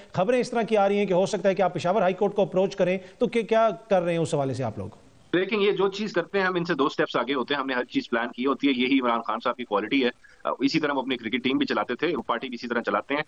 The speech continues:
Speaker 2: He has always three to four backups in mind। तो बिल्कुल हमने सारी स्ट्रेटजी बनाई हुई है। We will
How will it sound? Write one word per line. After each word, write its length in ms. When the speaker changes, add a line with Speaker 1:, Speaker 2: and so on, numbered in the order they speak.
Speaker 2:
He 100
has 200
always 220
three 260
to 60
four 200
backups 400
in 60
mind। 200
तो 100
बिल्कुल 340
हमने 180
सारी 220
स्ट्रेटजी 360
बनाई 240
हुई 120
है। 80
We 60
will 120